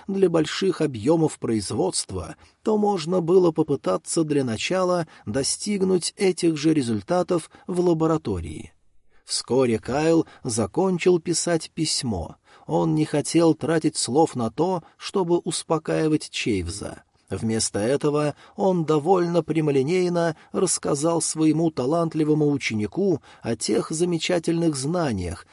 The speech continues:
что приобрёл здесь. Он был уверен, что в мире не существовало такого алхимика, который бы упустил возможность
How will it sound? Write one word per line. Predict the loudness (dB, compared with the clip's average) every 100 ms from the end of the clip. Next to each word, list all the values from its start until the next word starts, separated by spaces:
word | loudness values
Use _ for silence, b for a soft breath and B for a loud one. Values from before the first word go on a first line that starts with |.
| b
что | -4 0 0
приобрёл | 2 0 0 0 0 0
здесь. | -2 -6 -10 -8 -6 -8 _ b b
Он | -2 0 0
был | -2
уверен, | -2 2 2 2 -6 -16 b
что | -8 -4
в | -4 -4
мире | -2 0 0 -2
не | -2 -2
существовало | 0 0 0 -2 -2 0 2 2 2
такого | 0 2 4 4
алхимика, | 0 -2 -2 -2 -2 -6 -12 B B B
который | -4 2 4 6
бы | 4 2
упустил | 0 -2 -2 -2 -2 2 4
возможность | 2 -2 0 0 0 -2 -4 -6